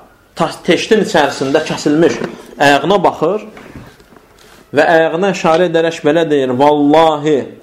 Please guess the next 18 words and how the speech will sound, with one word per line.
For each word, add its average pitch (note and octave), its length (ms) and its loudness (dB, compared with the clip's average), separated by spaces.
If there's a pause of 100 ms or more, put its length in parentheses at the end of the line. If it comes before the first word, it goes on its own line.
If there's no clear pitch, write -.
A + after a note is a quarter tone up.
(360)
and G3 320 2
olsun D3+ 300 2
Allaha C#3 360 2
ki, C#3+ 160 -8
mən F3+ 300 0 (120)
səninlə D3 500 0
bir F3 220 4
dəfə C#3 280 0
də C3 40 2
olsun D#3+ 480 -2 (360)
Allaha C3+ 460 2 (180)
asiliyə B2+ 400 0 (100)
getməmişəm. A#2 580 -2 (480)
Bir F#3+ 320 4
dəfə E3+ 300 2
də D#3 40 4
olsun D#3+ 640 -2 (300)
səninlə D#3+ 600 -2